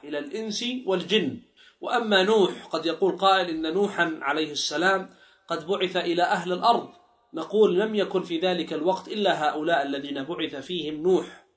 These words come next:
عليه السلام، فهم الذين أرسل إليهم، وما كان غيرهم موجود،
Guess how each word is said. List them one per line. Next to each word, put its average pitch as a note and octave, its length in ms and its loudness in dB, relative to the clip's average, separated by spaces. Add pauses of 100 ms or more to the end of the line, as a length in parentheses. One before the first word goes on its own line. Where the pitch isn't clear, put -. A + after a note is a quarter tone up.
(160)
عليه D3 300 -2
السلام، D3+ 580 -4 (760)
فهم F#3 280 -2
الذين D#3+ 340 0
أرسل D3+ 380 -4
إليهم، F3+ 480 -4
وما F3+ 240 0
كان F3 260 -2
غيرهم C#3+ 440 -2
موجود، C#3 520 -4